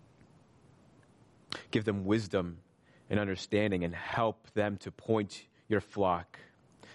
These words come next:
to the chief shepherd who continues to care over the souls of his people twenty-four seven. He never ceases.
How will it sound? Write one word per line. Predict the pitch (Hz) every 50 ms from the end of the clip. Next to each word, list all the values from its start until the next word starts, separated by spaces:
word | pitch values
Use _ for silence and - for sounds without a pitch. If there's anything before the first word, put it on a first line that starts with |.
| - -
to | - 98
the | 98
chief | 90 - - - 110 95 -
shepherd | - - - 92 87 - 87 82 80 - - - - - - - - - - - - - - - -
who | - 98
continues | - 95 92 - - - 127 117 110 101 - -
to | 92
care | 90 - - - 110 101 101 95 -
over | 92 98 98 92 90 90 87 87 - - - - - - - -
the | - 98
souls | - - - 110 98 98 98 90 87
of | 80 -
his | 95 90 -
people | - - 101 90 - 82 80 78 82 - - - - - - - - - - - - - - - - - - - - - - - - - - -
twenty-four | - - 110 107 107 110 - 113 101 - - - 92 98
seven. | 92 - - 85 82 78 80 78 78 78 80 - - - - - - - - - - - - - - - - - - - - - - - - - - - -
He | - 101
never | 90 87 92 104 98 98 95
ceases. | - - - 85 - - - - - - - - - -